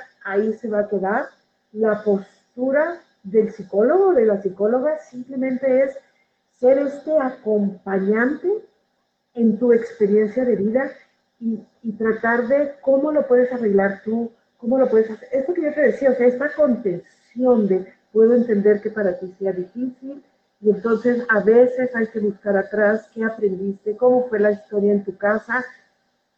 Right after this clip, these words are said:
porque es la forma en la que lo estás resolviendo, ¿verdad? O sea, en mi opinión muy personal, pienso que en algún momento todos tenemos que sentarnos en una terapia y resolver,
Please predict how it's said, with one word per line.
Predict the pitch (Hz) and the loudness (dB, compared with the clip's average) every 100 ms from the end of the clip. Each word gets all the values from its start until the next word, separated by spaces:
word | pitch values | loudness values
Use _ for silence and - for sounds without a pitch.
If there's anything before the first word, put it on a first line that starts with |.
| _ | _
porque | 220 214 202 214 | 0 2 4 2
es | 220 | 2
la | 220 | -2
forma | - 220 247 | 0 0 2
en | |
la | 247 | 2
que | 247 185 | 0 -2
lo | |
estás | 175 - - 190 180 - | -2 -8 -8 -6 -4 -6
resolviendo, | 202 202 185 156 165 151 - _ _ _ | -8 -6 -8 -8 -8 -10 -12 _ _ _
¿verdad? | 175 190 208 214 - | -10 -4 -4 -6 -12
O | 196 | -4
sea, | 202 185 156 - _ _ _ _ _ _ _ _ | 0 0 -2 -12 _ _ _ _ _ _ _ _
en | 220 233 | -2 0
mi | 285 320 | 0 -2
opinión | 294 254 262 | -2 -2 0
muy | 254 277 311 | 0 0 -2
personal, | - 294 254 226 254 262 - _ _ - | -6 -10 -6 -4 -2 -4 -10 _ _ -2
pienso | 220 220 247 247 | 0 2 0 2
que | 247 | 2
en | 208 | 4
algún | 196 190 214 | 4 4 2
momento | 226 226 208 233 | 2 0 0 -4
todos | - 247 247 - | 2 2 2 -2
tenemos | 240 220 214 | -2 -2 -2
que | 226 | -6
sentarnos | 208 185 196 214 208 | -6 -4 -4 -4 -4
en | 208 202 | -4 -2
una | 214 226 233 - _ _ _ _ - | 0 -2 -4 -12 _ _ _ _ -4
terapia | 196 208 214 233 240 233 | 0 2 0 -2 -2 -2
y | 208 | -2
resolver, | 196 208 196 196 190 175 226 269 | 0 0 0 -2 -2 2 2 2